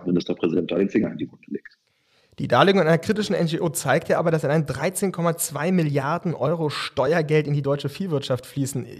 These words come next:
Speaker 2: Halten Fachleute natürlich, äh, eigentlich für Wahnsinn, oder? So eine subventioniert aufgeblähte Berufszweig, der am Ende ja dann doch nur eins Komma drei Prozent aller Beschäftigten und etwa null Komma sieben Prozent des B I P erwirtschaftet.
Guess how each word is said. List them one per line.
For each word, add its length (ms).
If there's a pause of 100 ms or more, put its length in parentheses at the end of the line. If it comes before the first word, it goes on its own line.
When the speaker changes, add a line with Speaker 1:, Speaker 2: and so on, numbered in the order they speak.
(240)
Speaker 2:
Halten 580
Fachleute 480
natürlich, 500
äh, 260
eigentlich 360
für 180
Wahnsinn, 420
oder? 220
So 80
eine 220
subventioniert 720
aufgeblähte 720 (540)
Berufszweig, 960
der 120
am 80
Ende 240
ja 160
dann 180
doch 180
nur 260
eins 240
Komma 180
drei 220
Prozent 320
aller 180
Beschäftigten 840 (400)
und 80
etwa 160
null 160
Komma 200
sieben 200
Prozent 320
des 140
B 200
I 60
P 180
erwirtschaftet. 920